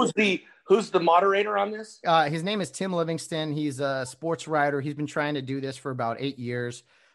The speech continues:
Speaker 2: Uh, you may or may not like him. Um,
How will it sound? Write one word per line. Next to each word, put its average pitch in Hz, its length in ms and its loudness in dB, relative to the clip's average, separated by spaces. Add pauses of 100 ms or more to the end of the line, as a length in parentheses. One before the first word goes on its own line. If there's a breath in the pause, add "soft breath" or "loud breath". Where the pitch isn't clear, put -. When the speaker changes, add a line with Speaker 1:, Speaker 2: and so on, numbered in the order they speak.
(160)
Speaker 2:
Uh, 113 420 -2 (160)
you 143 140 -4
may 139 200 0
or 139 60 -2
may 131 160 -2
not 127 200 -2
like 160 260 2
him. 156 380 -2 (340 soft breath)
Um, 120 480 -2